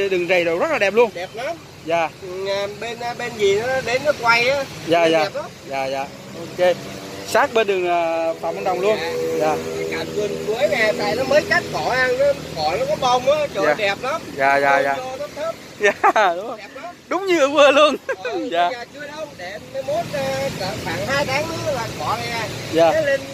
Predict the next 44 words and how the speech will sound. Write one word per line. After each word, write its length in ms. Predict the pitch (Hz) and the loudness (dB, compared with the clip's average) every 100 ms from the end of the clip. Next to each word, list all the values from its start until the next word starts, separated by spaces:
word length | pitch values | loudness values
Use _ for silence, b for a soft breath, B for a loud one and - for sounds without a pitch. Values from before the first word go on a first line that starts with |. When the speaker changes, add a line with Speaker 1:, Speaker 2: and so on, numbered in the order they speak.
| 277 302 | -12 -12
Speaker 2:
cứ 60 | 330 - | -14 -8
cao 220 | 294 269 | -6 -4
thấp, 140 | 277 320 | -6 -4
cao 120 | 269 | -4
thấp, 160 | 247 311 311 - | -2 -4 -2 -2
giống 100 | 320 320 | 0 2
như 100 | 240 | 4
núi 280 | 254 320 381 | 4 2 -2
á, 60 | 381 - | -2 4
đẹp 60 | |
Speaker 1:
Dạ, 140 | 170 160 | 6 6
Speaker 2:
lắm. 100 | - - 151 | 2 -8 -2
Speaker 1:
dạ, 300 | 147 156 151 | 2 4 4
dạ, 200 | 151 143 139 | 4 2 -2
ok. 460 | 156 - 170 165 151 - - - - - - - - - - - - - - - - - | -6 -6 -4 -4 -6 -14 -18 -16 -16 -16 -14 -14 -14 -14 -12 -12 -10 -10 -10 -12 -10 2
Cảm 100 | 180 | 4
ơn 60 | 233 | 6
anh 100 | 226 | 6
Nhỏ 180 | 196 233 | 6 6
nha, 180 | 262 240 | 6 6
em 80 | 214 | 4
ra 160 | 226 | 4
em 140 | 220 220 | 4 0
quay 140 | 226 | -2
chỗ 100 | 214 | -2
này 160 | 220 208 | -6 -8
xíu. 180 | 247 269 - - - - - - - - - - - - - - - - - - - - - - - - - - - - - - - - - - - - | -10 -12 -14 -20 -20 -20 -18 -16 -14 -12 -12 -10 -10 -10 -10 -8 -8 -8 -8 -8 -8 -8 -8 -8 -8 -8 -8 -8 -8 -6 -2 0 2 2 2 2 4 6
Ok 160 | 180 170 | 6 6
các 160 | 180 190 | 6 6
bạn, 180 | 170 160 - - - - - - - | 6 2 -2 -6 -6 -6 -6 -6 -4
mình 160 | 156 165 151 | -2 0 2
thấy 140 | 185 | 2
là 360 | 247 185 156 151 | 6 6 6 6
hai 160 | 175 175 | 4 4
vợ 60 | 170 | 4
chồng 140 | 156 | 4
anh 120 | 160 | 2
Nhỏ 260 | 160 143 214 | 4 4 4
là 60 | |
bán 260 | 165 190 269 | 4 4 4
rất 120 | 320 254 | 4 4
là 60 | |
nhiều 180 | 180 165 | 4 4
rau. 220 | 185 185 | 6 4